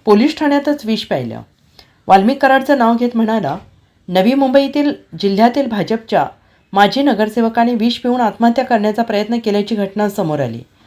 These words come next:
प्राथमिक माहितीनुसार नवी मुंबई महानगरपालिकेच्या माजी नगरसेवकाने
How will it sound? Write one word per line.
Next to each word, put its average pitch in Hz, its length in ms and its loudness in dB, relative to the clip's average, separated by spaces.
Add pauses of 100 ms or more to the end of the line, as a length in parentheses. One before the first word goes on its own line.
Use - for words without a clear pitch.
(320)
प्राथमिक 254 460 2
माहितीनुसार 254 600 -2
नवी 226 260 -2
मुंबई 233 340 2
महानगरपालिकेच्या 233 960 -2
माजी 196 300 -2
नगरसेवकाने 170 840 -6